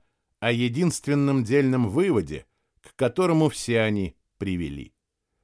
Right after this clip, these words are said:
Возможно, подумалось мне, грабитель, раненый выстрелом, еще лежит в коридоре. А если так, его неплохо бы расспросить и о движущих им побуждениях, и о сообщниках, будь таковые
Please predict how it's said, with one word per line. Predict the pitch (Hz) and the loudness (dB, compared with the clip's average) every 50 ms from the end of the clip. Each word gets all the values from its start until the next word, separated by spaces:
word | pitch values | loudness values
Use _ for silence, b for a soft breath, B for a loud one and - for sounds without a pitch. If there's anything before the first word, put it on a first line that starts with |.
| _ _ _ _ _ _ | _ _ _ _ _ _
Возможно, | - - - 117 135 123 131 175 214 214 156 117 123 110 | -10 -4 -2 0 0 2 2 4 4 4 4 2 0 -2
подумалось | - - 110 120 143 147 135 127 135 127 117 - | 0 0 0 2 2 2 2 2 2 0 0 -2
мне, | 117 120 131 143 135 | -2 0 2 2 0
грабитель, | 120 104 113 117 117 110 117 180 190 - - 90 85 85 | 0 0 0 0 0 0 -2 -4 -6 -6 -6 -8 -6 -4
раненый | 87 104 110 104 101 101 101 98 | -4 -2 -2 -2 -2 -2 -2 -2
выстрелом, | 92 131 143 - - - 120 127 123 117 107 - _ _ _ _ _ _ _ _ _ | -2 -2 -4 -4 -6 -4 -2 0 0 0 -2 -4 _ _ _ _ _ _ _ _ _
еще | - - 90 117 123 113 - - 131 139 | -10 -4 -2 -2 -2 -2 -4 0 0 2
лежит | 139 139 139 120 131 147 - | 2 2 2 2 0 -2 -2
в | - - | -6 -8
коридоре. | - 135 143 160 147 107 67 52 - - _ _ _ _ _ _ _ _ _ _ _ _ _ _ _ _ - | -6 -4 -2 -2 -2 -4 -6 -6 -8 -16 _ _ _ _ _ _ _ _ _ _ _ _ _ _ _ _ -6
А | - 98 | -2 0
если | 101 98 101 104 95 - - 98 98 | 0 2 2 0 -2 -2 -6 -6 -6
так, | 87 - 101 104 110 - - _ _ _ _ _ _ _ _ _ - | -6 -4 -4 -6 -6 -6 -16 _ _ _ _ _ _ _ _ _ -10
его | - 85 113 139 165 190 | -4 0 2 4 4 4
неплохо | 202 190 190 190 196 185 - 185 | 4 4 4 4 2 2 2 2
бы | 170 170 170 | 0 2 2
расспросить | 170 151 - - - 139 135 117 - - 165 165 127 - - _ _ _ _ _ _ _ _ - | 2 0 -2 -4 -2 -2 -2 -2 -2 -2 -4 -4 -4 -6 -12 _ _ _ _ _ _ _ _ 0
и | 120 | 2
о | 135 135 127 | 2 4 4
движущих | 120 127 156 165 135 139 131 - - - 117 107 - - | 2 2 2 2 2 2 -2 -2 -2 -6 -6 -6 -6 -6
им | - 117 117 110 95 | -4 -2 -2 -2 -2
побуждениях, | - 101 85 92 95 87 76 90 120 127 123 120 120 113 98 - - _ _ _ _ _ _ - | -4 -4 -4 -4 -4 -6 -4 -2 -2 0 0 2 0 0 -2 -4 -10 _ _ _ _ _ _ -6
и | - 113 127 139 | -2 2 4 4
о | 147 165 185 | 4 4 2
сообщниках, | - - - 196 196 151 107 95 - - - - 101 92 - - 95 90 - - _ _ - | 0 0 -2 0 2 2 2 0 -2 -4 -8 -6 -6 -6 -4 -4 -6 -6 -8 -12 _ _ -16
будь | - 82 87 113 143 147 156 175 | -10 -6 -2 -2 -2 0 0 -2
таковые | 156 180 - - 160 139 120 107 101 101 101 107 | -2 -4 -6 -2 -2 0 0 0 0 0 0 -2